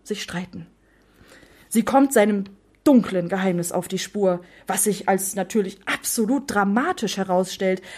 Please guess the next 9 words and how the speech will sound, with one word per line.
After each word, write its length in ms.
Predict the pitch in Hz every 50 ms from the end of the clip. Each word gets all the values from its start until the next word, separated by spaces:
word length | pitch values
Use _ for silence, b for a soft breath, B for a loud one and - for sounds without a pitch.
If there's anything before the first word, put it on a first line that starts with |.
| B B B
alles 340 | - 269 285 294 254 - -
bisher 400 | - - 339 349 349 - 262 220
Gefühlte 640 | 233 233 - - - - 330 359 403 392 - 254
und 140 | - - -
Erlebte 460 | - 202 208 226 262 294 - - 240
in 100 | - 214
Frage 540 | 196 - - - - 214 226 254 285 262 247
stellt 280 | 226 - 233 208 208 -
und 200 | 208 214 -